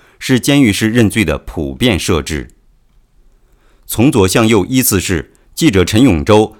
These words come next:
在二零一三年十月的认罪中身穿一件绿色的囚服，被剃光了头。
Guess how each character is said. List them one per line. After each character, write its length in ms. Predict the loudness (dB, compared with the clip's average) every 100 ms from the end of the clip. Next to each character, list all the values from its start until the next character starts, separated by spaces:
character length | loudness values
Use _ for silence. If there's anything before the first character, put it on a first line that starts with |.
| _
在 160 | -2 2
二 180 | 4
零 140 | 4 2
一 60 |
三 200 | 2 2
年 140 | 2 2
十 220 | 0 -2
月 100 | 0
的 120 | 0
认 180 | 2 0
罪 180 | 2 2
中 320 | 2 0 -2 -4
身 240 | 2 2
穿 180 | 2 0
一 120 | 0
件 220 | 0 0
绿 180 | 0 0
色 160 | 0 -2
的 100 | -2
囚 220 | -4 -6
服， 400 | -6 -8 -8 -8 _ _
被 160 | 0 2
剃 240 | 2 -4
光 220 | 0 0 0
了 80 |
头。 420 | -2 -4 -6 -8